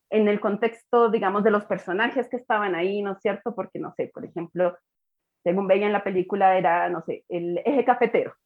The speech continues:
¿no? Y, eh, el eje cafetero tiene como unas particularidades, digamos, identitarias, pero la película reflejaba más bien como, eh, una vorágine de identidades regionales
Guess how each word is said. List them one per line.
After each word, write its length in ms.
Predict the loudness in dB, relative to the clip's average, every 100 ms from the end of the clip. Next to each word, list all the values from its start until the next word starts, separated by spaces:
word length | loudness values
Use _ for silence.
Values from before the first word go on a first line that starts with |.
| _
¿no? 340 | -6 -6 -8 _ _ _ _
Y, 400 | -4 0 0 0
eh, 300 | -4 -4 -4 -2
el 140 | 0
eje 180 | 0 0
cafetero 560 | -2 -2 2 4 4 2
tiene 260 | -2 -4
como 220 | -6 -4
unas 240 | -4 -4 -4
particularidades, 1040 | -6 -6 -6 -4 -2 -2 -2 0 0 -2
digamos, 400 | -6 -6 -6 -6 -4
identitarias, 760 | -4 -4 -6 -2 0 0 -2 -4 _
pero 200 | 2 4
la 160 | 2 0
película 560 | -4 -6 -2 2 2
reflejaba 480 | 2 -6 -10 -6 -4
más 180 | -4 -6
bien 180 | -6 -6
como, 500 | -2 0 0 -2 -6 _ _ -6
eh, 680 | -4 0 0 2 0 0 -2
una 220 | 0 2
vorágine 880 | 2 2 2 0 -2 -4 -2 -4 -8 _ _ _ _ _ -14
de 640 | -4 0 0 0 -2 -2
identidades 1000 | 0 2 2 0 2 4 4 2 0 -4 -2
regionales 640 | 0 2 2 2 -2